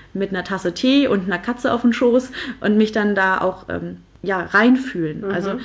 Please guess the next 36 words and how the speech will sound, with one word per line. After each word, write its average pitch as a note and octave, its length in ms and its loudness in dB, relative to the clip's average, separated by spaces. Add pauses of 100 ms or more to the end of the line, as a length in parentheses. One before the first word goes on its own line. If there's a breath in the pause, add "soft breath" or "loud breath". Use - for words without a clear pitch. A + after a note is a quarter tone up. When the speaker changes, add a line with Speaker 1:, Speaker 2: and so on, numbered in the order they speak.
(160 loud breath)
Speaker 1:
und G#3 120 2
nicht A#3 160 4
in A#3 80 2
der G3 140 2
Bahn, G#3 360 4
wo G#3+ 100 0
tausend G#3+ 360 2
Leute A3+ 300 0
um F3 80 -2
mich F3 160 -4
herum, F3 480 0
äh, F3 160 0
wuseln G3 500 2
und G3 180 0 (260 loud breath)
ich G3+ 120 2
mich G#3+ 120 4
da G#3+ 100 0
nicht G3+ 180 -2
drauf F#3+ 140 -8
konzentrieren G3+ 640 0
kann. E3 160 -2
Deswegen F#3+ 340 0
glaube F#3 220 4
ich G3 100 -2
nicht, A3 280 2 (160 loud breath)
dass - 160 -12
mir G3 160 2
das F#3+ 180 -2
irgendwie F#3+ 280 0
Speaker 2:
Mhm. G3+ 100 2
Speaker 1:
mal F#3+ 100 2
in F#3+ 60 2
der - 80 2
Öffentlichkeit F#3 480 -4
passieren F3 420 -4
könnte. F3 540 -4